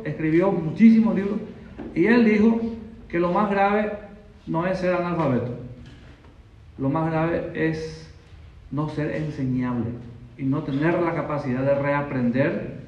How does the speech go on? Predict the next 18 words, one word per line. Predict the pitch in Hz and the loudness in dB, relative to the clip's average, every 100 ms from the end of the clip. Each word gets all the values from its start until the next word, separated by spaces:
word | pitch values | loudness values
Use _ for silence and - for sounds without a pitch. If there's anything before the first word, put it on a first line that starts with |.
| - - - | -20 -18 -8
de, | 117 | -4
de | 117 120 123 127 | -4 0 0 0
desaprender | 139 - 196 185 170 156 151 123 - - - - - | 0 0 0 -2 -2 0 -2 -4 -10 -16 -20 -20 -6
y | 147 | -2
de | 147 | -2
aprender | 151 135 131 135 | -2 -2 0 2
nuevas | 135 131 - | 4 2 0
cosas | 123 139 131 | -4 -4 -4
constantemente. | 143 113 143 143 139 117 113 110 113 113 - - - - - - - - - - - - | -4 -4 -2 -2 0 4 4 4 0 -4 -10 -14 -18 -20 -20 -20 -20 -20 -20 -20 -14 -4
Entonces, | 170 214 233 220 - - - - - - - - - - - - - - - - - | 0 6 6 6 2 -2 -8 -12 -14 -18 -20 -20 -20 -20 -20 -20 -20 -20 -20 -20 -6
en | 170 | 2
la | 180 180 | 4 4
parte | 208 226 269 | 4 4 6
del | 233 | 4
ser, | - 156 135 - - - - - - - - - - - | 4 2 2 -4 -8 -14 -16 -18 -20 -20 -20 -20 -20 -6
nosotros | 165 160 196 202 214 214 208 - - - - | -2 0 0 4 4 6 2 -2 -12 -16 -12
rápido, | 160 170 185 185 165 151 | -2 4 4 6 4 4
señores, | 127 117 107 - | 4 2 2 -2